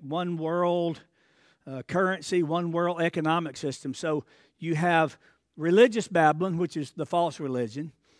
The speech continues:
You have, um, the economic Babylon, which is this, this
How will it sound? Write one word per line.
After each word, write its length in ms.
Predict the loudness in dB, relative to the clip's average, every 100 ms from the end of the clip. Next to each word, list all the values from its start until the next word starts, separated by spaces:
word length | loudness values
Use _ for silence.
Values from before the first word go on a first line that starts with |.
| _ _ _
You 180 | -2
have, 500 | 0 2 4 2 -2 -14 _ _ _
um, 460 | -2 0 2 0 -6 _ _
the 100 | 0
economic 640 | 2 2 2 4 4 2
Babylon, 600 | 0 2 2 0 -2 -4
which 320 | -4 -4 -4 -4
is 500 | 0 2 2 -2 -8 _ _ _ _
this, 320 | 0 0 0 -8
this 280 | -4 -4 -4